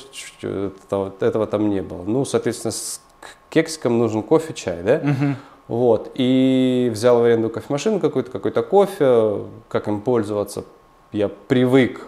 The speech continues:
Speaker 1: а, гуглить и читать инструкции,
Speaker 2: Красиво.
Speaker 1: если что-то не понимаю. Вот, загуглил "How to make cappuccino", а там, оказывается, в мире уже какая-то третья волна, там какие-то кофешопы, целая история, целая Миллера, и это всё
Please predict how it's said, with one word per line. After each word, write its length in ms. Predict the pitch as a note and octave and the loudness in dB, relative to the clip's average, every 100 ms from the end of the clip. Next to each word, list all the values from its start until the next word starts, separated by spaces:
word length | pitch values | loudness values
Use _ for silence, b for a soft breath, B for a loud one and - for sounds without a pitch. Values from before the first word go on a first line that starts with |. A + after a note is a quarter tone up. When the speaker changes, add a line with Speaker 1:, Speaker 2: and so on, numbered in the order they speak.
| - - - | -20 -20 -8
Speaker 1:
а, 240 | G2 G2+ | -2 0
гуглить 560 | G2+ B2+ A#2 A2 G#2 - | 0 -2 0 0 0 -2
и 180 | G2+ F#2+ | -2 -2
читать 340 | - A2 G2+ | 0 0 2
инструкции, 760 | A2+ - G3 A3+ - C#3 A#2 G2 - | -2 0 2 2 2 0 2 0 -2
Speaker 2:
Красиво. 240 | A#2 A2+ | -4 2
Speaker 1:
если 240 | C3 A2 G2+ | 2 2 0
что-то 220 | A#2 A#2+ | 0 0
не 140 | A#2 | 0
понимаю. 560 | A#2 A#2 A#2+ A2 F#2+ F#2 | 2 2 2 2 0 -2
Вот, 220 | F#2+ F#2+ | -6 -6
загуглил 680 | G#2+ G2+ A#2+ F#3 G#3 D#3+ A#2+ - B B | -4 0 2 2 2 2 2 -2 B B
"How 200 | - B2+ | 0 0
to 60 | B2+ | 0
make 280 | B2 A#2 - | -2 -2 -2
cappuccino", 640 | A2+ - - F3 F#3+ A#2+ | -6 -6 -8 -4 0 0
а 40 | G#2 | 0
там, 220 | C3+ C3+ | 0 0
оказывается, 600 | A2 A#2 A2+ G#2+ G#2+ G#2 | 2 0 2 -2 -2 -2
в 60 | G#2+ | 0
мире 240 | B2+ A#2+ | 0 0
уже 560 | G2+ F#2+ A2+ G2+ G2 F#2 | -2 0 2 2 0 -6
какая-то 380 | G2 A2 G#2 - | -4 0 0 -2
третья 380 | A2+ A2+ A2+ | -2 0 2
волна, 440 | G#2+ G#2+ A#2+ E3 E3 | 2 2 4 2 2
там 160 | A#2 | 0
какие-то 380 | G#2 G2+ A2 G2+ | -4 -6 -6 -6
кофешопы, 760 | - G#2 A2 - D3+ E3 D#3+ G2 | -10 -10 -8 0 2 2 0 -8
целая 340 | - A2+ A2+ | 0 2 2
история, 360 | A2 - C#3 A2 | 0 0 0 0
целая 300 | - G#2+ G#2+ | -2 -2 -2
Миллера, 440 | A#2 B2 G#2+ G#2+ | -2 -2 -2 -2
и 40 | G#2+ | -2
это 160 | G2+ | -4
всё 320 | F#2+ - G#2+ | -10 -4 -4